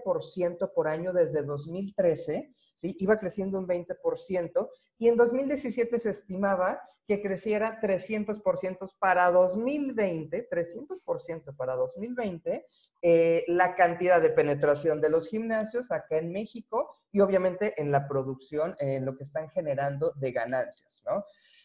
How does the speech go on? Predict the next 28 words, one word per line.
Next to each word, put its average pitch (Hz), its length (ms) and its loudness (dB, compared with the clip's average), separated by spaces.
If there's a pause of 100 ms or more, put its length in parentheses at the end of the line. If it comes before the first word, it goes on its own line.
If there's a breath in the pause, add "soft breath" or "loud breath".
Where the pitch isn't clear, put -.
(140 loud breath)
Entonces, 247 640 0
esto 254 240 -4
es - 80 -6
sumamente 233 480 -4
importante 175 520 -2
porque 170 280 -6
tenemos 208 500 -4
algo 220 220 0
así 208 240 -6
como 185 260 0
doce 160 240 -2
mil 185 220 -8
trescientos 185 460 -8
setenta 147 360 -6
y 127 80 -8
seis 165 240 -10
gimnasios, 156 840 -4
¿sí? 151 320 -12
Eh, 127 240 -4
estos - 240 -12
son 165 160 -8
datos 160 340 -4
de 143 120 -2
irsa 165 360 -4
de 135 100 -2
dos 127 220 -6
mil 151 220 -8
dieciocho, 170 640 0